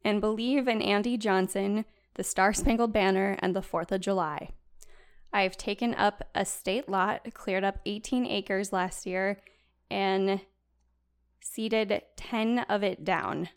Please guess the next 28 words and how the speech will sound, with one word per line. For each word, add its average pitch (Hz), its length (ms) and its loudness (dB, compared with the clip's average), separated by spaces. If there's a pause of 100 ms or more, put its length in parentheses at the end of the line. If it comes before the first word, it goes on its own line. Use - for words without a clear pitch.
(140)
My 196 180 -2
buckwheat 254 580 -2 (100)
looks 208 420 -2
first 208 400 -2
rate, 196 480 -4 (480)
and 214 200 4
the - 200 0
oats - 480 2 (220)
<laughs> - 1800 -2
and 294 180 8
the 240 60 2
potatoes 247 580 4
are 226 180 4
bully. 196 560 2 (640)
<laughs> - 580 -16
I 220 120 2
have 226 280 0
got 220 200 6
nine 220 320 8
sheep - 420 0 (140)
<laughs> - 140 -6
and 262 320 6 (840)
a 233 100 4
two-year-old 254 760 2
bull 208 420 6 (380)
and 202 320 2
two 240 720 0 (960)
heifers, 320 540 -4